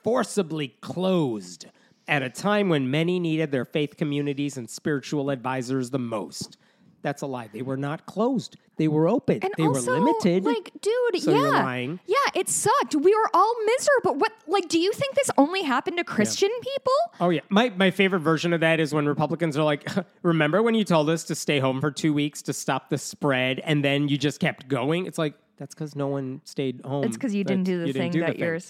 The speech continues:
Speaker 2: supposed
Speaker 1: Yeah.
Speaker 2: to do.
Speaker 1: So anyway, by the way, all of these people supporting the "you can't have any public health rules here," they're all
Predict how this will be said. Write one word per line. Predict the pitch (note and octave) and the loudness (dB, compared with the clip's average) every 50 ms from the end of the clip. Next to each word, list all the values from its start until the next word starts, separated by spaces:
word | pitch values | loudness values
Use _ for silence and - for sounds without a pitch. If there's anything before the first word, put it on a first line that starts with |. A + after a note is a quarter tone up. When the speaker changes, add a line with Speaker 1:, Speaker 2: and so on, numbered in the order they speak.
| G#3+ | -10
Speaker 2:
supposed | F#3 F3+ E3+ E3+ F#3 - - | -8 -6 -6 -6 -6 -4 -2
Speaker 1:
Yeah. | C#3+ - | -2 -2
Speaker 2:
to | E3 - | -4 -6
do. | - - - - - G#2 - A#3 A#3 A#3 | -10 -12 -12 -10 -10 -10 -8 -10 -10 -10
Speaker 1:
So | - - F#3 | -6 -2 0
anyway, | F#3 F3+ D#3+ C#3 B2 A2 - _ _ _ _ _ | 2 2 2 0 0 -2 -6 _ _ _ _ _
by | - F#3+ G#3 | 2 4 4
the | G3 F3+ | 6 6
way, | E3+ C#3 | 4 4
all | C3 D#3+ G#3 A3 G3+ | 6 4 4 4 2
of | F3 C#3 | 2 2
these | D3 D3 - - | 0 0 2 2
people | F3 E3+ - C#3+ A#2+ A2+ | 0 2 2 0 -4 -4
supporting | - - D#3+ C3+ - - E3 D#3+ D#3+ D#3 D3 C3+ B2+ B2 A#2 - | -4 -6 -8 -4 -2 0 0 2 2 2 2 2 0 0 -4 -4
the | C3 C3+ C3 B2+ A#2+ A#2 A2 A2+ _ _ _ | -2 -2 0 0 0 -2 -4 -6 _ _ _
"you | B2+ C3+ | -6 -6
can't | C3 - F#3 D3 C3+ B2+ | -4 -2 -2 -2 -2 -2
have | B2 C#3 C3 B2 | -2 -2 -2 0
any | C3 B2+ C3 B2+ B2 | 0 0 0 -2 -2
public | - - C3+ A#2+ B2+ B2 - | -2 -4 -4 -4 -4 -6 -4
health | - D#3 D#3 D#3 - | -2 -2 -2 -2 -2
rules | C3+ B2+ A#2+ A2+ - | -4 -4 -4 -4 -4
here," | - D3 A#2+ G#2+ G#2 G#2 - _ _ _ _ _ _ _ _ - | -4 -4 -4 -4 -6 -8 -10 _ _ _ _ _ _ _ _ -14
they're | B2 A#2+ C#3+ D3 D#3 | -6 0 2 2 4
all | D3+ D3 D3 C#3+ B2+ - _ | 4 4 4 2 0 -2 _